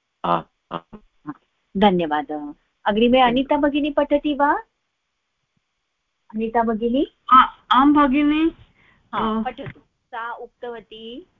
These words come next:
Speaker 3: सा उक्तवती, "अहं प्रार्थनां करोमि।" "का प्रार्थना?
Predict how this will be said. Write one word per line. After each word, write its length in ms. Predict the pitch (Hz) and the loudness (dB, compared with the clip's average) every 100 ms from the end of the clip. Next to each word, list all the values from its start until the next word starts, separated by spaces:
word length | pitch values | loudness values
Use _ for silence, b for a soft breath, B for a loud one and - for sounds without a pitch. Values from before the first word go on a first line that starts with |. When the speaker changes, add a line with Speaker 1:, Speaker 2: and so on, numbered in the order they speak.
| 196 | -18
Speaker 3:
सा 520 | 170 - - 262 269 | -18 -20 4 6 6
उक्तवती, 1040 | 269 277 - - 233 226 220 220 247 277 - _ _ 214 | 2 -4 -4 -2 0 0 -2 -2 -2 -2 -10 _ _ -2
"अहं 380 | 214 349 349 | 2 4 4
प्रार्थनां 920 | 339 254 240 247 247 247 240 247 294 | 2 -2 -2 -2 -6 -8 -2 0 0
करोमि।" 800 | 294 240 214 208 196 226 196 160 - b b b b b b | 0 -2 0 2 0 0 -2 -4 -12 b b b b b b
"का 260 | - 240 349 | -2 2 2
प्रार्थना? 840 | - 240 233 - 240 233 226 - | 2 0 0 -2 -2 0 0 -2